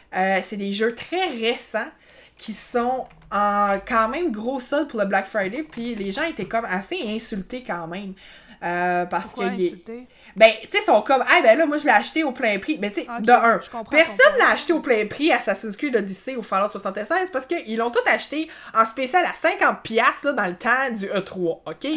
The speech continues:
Speaker 2: <laughs>
Speaker 1: On se, on va se dire les vraies affaires, mais bref. Mais le, le, le chose est, c'est un jeu qui est même pas vieux de, de, de deux mois. Puis, euh, il est déjà, comme là, je regarde présentement, là, on est,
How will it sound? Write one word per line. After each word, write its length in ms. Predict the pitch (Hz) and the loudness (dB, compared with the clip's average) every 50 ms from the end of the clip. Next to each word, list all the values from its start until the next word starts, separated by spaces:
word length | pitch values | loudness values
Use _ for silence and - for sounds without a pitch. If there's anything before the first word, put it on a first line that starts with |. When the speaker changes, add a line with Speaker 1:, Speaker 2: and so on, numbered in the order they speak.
| 214 - - | -4 -6 -10
Speaker 2:
<laughs> 220 | - - - - - | -12 -12 -6 0 2
Speaker 1:
On 100 | 214 220 | 2 4
se, 140 | 220 262 254 240 240 - - - - | 6 6 4 4 4 -2 -12 -4 4
on 160 | 214 233 240 240 | 8 8 10 10
va 140 | 247 269 269 | 10 10 8
se 60 | 233 | 6
dire 160 | 262 339 359 | 4 4 6
les 100 | 311 262 | 6 6
vraies 240 | 247 226 220 226 262 | 6 6 4 4 4
affaires, 320 | 196 202 - 240 277 330 285 | 4 2 4 4 4 4 4
mais 120 | 226 202 | 2 0
bref. 400 | 208 202 220 208 175 - - - _ - - - - - - - | 0 0 0 0 -2 -2 -6 -18 _ -20 -20 -18 -18 -16 -8 -2
Mais 260 | 214 240 262 269 247 - | 2 2 2 2 0 -2
le, 340 | - 220 220 220 208 214 226 220 214 208 214 233 - | -2 4 6 8 8 8 6 6 6 6 6 4 -2
le, 40 | 220 | -2
le 80 | 208 220 | -2 -2
chose 280 | - 330 359 359 320 262 - | 0 0 0 0 -2 -2 -4
est, 260 | 214 233 269 302 233 | -4 -4 -4 -4 -6
c'est 140 | 226 - - | -6 -4 -2
un 160 | 226 214 214 | 0 0 0
jeu 240 | 220 233 277 320 320 - | -2 -2 -2 -2 -4 -4
qui 200 | - 247 226 220 | -4 -4 -4 -2
est 60 | 214 | 0
même 260 | 214 220 240 247 240 | 0 -2 -2 -2 -2
pas 140 | - 269 247 | 0 0 0
vieux 340 | 233 208 208 233 247 269 262 | 0 -2 -2 -2 -2 -2 -2
de, 140 | 220 202 190 | -2 -4 -2
de, 180 | 185 185 180 | 0 2 2
de 420 | 175 175 185 196 190 180 185 202 196 | 0 0 -2 -4 -2 -2 -2 -2 -2
deux 280 | 190 190 214 233 233 208 | -2 0 0 0 0 0
mois. 460 | 196 196 190 190 214 254 330 359 - - - - - - - - - | -2 -2 -2 -2 -2 -2 -4 -4 -8 -12 -20 -20 -20 -20 -20 -20 -14
Puis, 500 | - 247 247 247 262 277 294 294 285 - - | -8 -6 -6 -4 -2 0 -2 -2 -2 -4 0
euh, 240 | 202 202 208 208 202 | 4 6 6 6 4
il 160 | 202 208 208 | 2 -2 -2
est 80 | 208 208 | -2 0
déjà, 320 | 196 220 220 220 254 262 | 2 4 4 4 2 2
comme 160 | 262 254 226 | 2 2 0
là, 80 | 294 339 | 0 0
je 100 | - 240 | 0 2
regarde 260 | 214 233 247 254 247 | 2 4 4 2 2
présentement, 720 | - - 339 330 320 285 240 214 214 208 214 233 302 339 | 0 -2 -2 0 2 2 0 0 -2 -2 -2 -2 -2 0
là, 260 | 330 320 330 330 311 247 | 0 0 2 2 2 0
on 100 | 202 196 | -2 -4
est, 300 | 196 196 196 196 196 190 | -6 -6 -6 -6 -8 -8